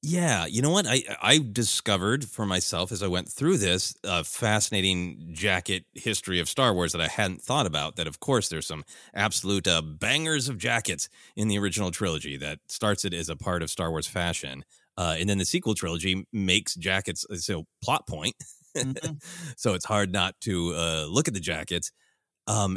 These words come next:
Speaker 1: and I think because of the kinds of characters and situations we're dealing with, the prequels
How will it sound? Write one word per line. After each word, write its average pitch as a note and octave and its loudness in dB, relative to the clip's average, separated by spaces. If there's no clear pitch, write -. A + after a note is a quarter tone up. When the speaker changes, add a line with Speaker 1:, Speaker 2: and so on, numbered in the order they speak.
Speaker 1:
and A#2 2
I A#2+ 8
think F3+ 2
because D3 2
of C#3 2
the - 0
kinds C#3+ 2
of B2+ -2
characters C#3+ 0
and G#2 0
situations C3 0
we're G2+ 0
dealing A#2+ 2
with, G#3+ 2
the C3+ 0
prequels F#3+ 0